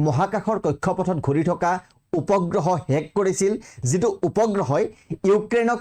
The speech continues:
টেলিভিছন সেৱা প্ৰদান কৰে। আৰু তাৰ বাবেই সেইদিনা ইউক্ৰেইনৰ টিভিত সাধাৰণ টিভি শ্ব' প্ৰচাৰ নহ'ল, বৰঞ্চ ইউক্ৰেইনৰ দৰ্শকে মস্কোৰ পৰা অহা পেৰেডহে দেখিছিল। ৰাছিয়াৰ টেংক, সৈনিক আৰু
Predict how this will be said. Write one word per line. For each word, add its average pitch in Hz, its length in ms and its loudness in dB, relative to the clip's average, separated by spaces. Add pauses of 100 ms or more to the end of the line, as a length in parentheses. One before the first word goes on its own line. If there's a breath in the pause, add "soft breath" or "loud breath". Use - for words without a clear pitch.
(100)
টেলিভিছন 180 540 2
সেৱা 180 180 2 (120)
প্ৰদান 143 340 0
কৰে। 104 160 -2 (220)
আৰু 185 100 4 (120)
তাৰ 202 220 4
বাবেই 156 220 0 (120)
সেইদিনা 214 420 2 (140)
ইউক্ৰেইনৰ 202 480 0 (100)
টিভিত 175 240 2 (100)
সাধাৰণ 160 340 0 (100)
টিভি 156 300 2
শ্ব' 175 200 0
প্ৰচাৰ 156 300 0 (140)
নহ'ল, 170 280 0 (440 loud breath)
বৰঞ্চ 208 320 4 (200)
ইউক্ৰেইনৰ 196 440 0 (100)
দৰ্শকে 160 420 0 (440 loud breath)
মস্কোৰ 214 480 0
পৰা 208 160 0 (140)
অহা 147 180 -2 (120)
পেৰেডহে 160 380 2 (100)
দেখিছিল। 135 400 -2 (680 loud breath)
ৰাছিয়াৰ 196 380 2 (140)
টেংক, 185 240 0 (300)
সৈনিক 180 360 2 (120)
আৰু 170 100 0